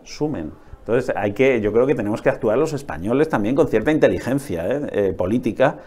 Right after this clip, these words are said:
Eh, ahí yo le reprocho bastante a Vox su, eh, hombre, no sé si llamarle falta de altura de miras, pero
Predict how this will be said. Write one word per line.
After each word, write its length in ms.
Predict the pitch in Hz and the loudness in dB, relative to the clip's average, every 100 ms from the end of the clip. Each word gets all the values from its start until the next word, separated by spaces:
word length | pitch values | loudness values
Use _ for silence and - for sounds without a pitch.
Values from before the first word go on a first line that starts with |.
| - - - - | -20 -20 -20 -6
Eh, 480 | 98 98 95 95 95 - - - | -2 0 0 -2 -6 -8 -14 -8
ahí 320 | 76 98 147 | 0 4 4
yo 140 | 113 113 | 6 4
le 100 | 120 | 4
reprocho 460 | 113 120 117 - | 4 2 0 0
bastante 420 | 98 - 113 110 110 | 0 0 -2 2 4
a 60 | |
Vox 440 | 110 139 - - - | 4 2 -2 -16 -20
su, 560 | - - 117 139 156 - - - _ _ - | -20 -2 2 2 0 -6 -20 -20 _ _ -12
eh, 280 | 62 85 87 | -8 -8 -4
hombre, 300 | 127 139 123 | -2 -2 -4
no 420 | 98 104 110 110 | -8 -8 -8 -6
sé 160 | - 131 | -4 -4
si 180 | 127 120 | -4 -2
llamarle 360 | 123 123 127 | 0 2 2
falta 280 | 120 123 123 | 2 2 2
de 40 | |
altura 300 | 120 120 120 | 2 4 4
de 40 | 113 | 4
miras, 300 | 120 156 156 | 4 2 2
pero 240 | 110 92 | -2 -2